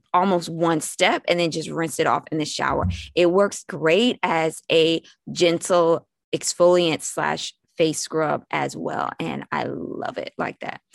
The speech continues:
Okay, so I digress for a second. Now let's hop on to our next product pairing, which is, okay, this facial toner and the turmeric, coconut, and sesame rich body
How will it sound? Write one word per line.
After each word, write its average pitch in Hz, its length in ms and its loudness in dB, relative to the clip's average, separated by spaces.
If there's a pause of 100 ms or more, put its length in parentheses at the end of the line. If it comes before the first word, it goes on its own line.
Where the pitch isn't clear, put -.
(280)
Okay, 143 400 -2
so - 180 -4
I 90 140 2
digress 262 420 2
for 254 140 2
a 240 60 2
second. 220 360 0 (880)
Now 170 300 2
let's 175 220 2
hop 170 260 0
on 170 380 0
to 170 240 0
our 170 160 4
next 170 640 -4 (100)
product - 380 -4
pairing, - 420 -8
which - 260 4 (100)
is, 180 720 6 (360)
okay, 190 480 4 (240)
this 190 400 2
facial 254 340 4
toner 185 540 2 (600)
and 208 680 4 (100)
the 196 500 4
turmeric, 254 420 2
coconut, 208 500 2
and 180 120 0
sesame 180 640 -2
rich 175 500 0
body 156 480 0